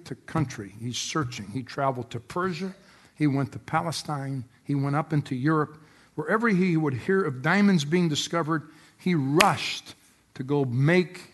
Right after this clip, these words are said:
his claim and stake his claim and make his wealth. Year after year, he would search for diamonds.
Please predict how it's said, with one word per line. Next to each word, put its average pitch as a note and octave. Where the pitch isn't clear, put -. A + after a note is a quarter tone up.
his D#3+
claim D3+
and A2+
stake -
his D#3
claim C#3+
and C#3
make C#3
his A#2+
wealth. A#2
Year A#3+
after B3+
year, G3+
he B2+
would C3+
search C#3
for C#3
diamonds. A#2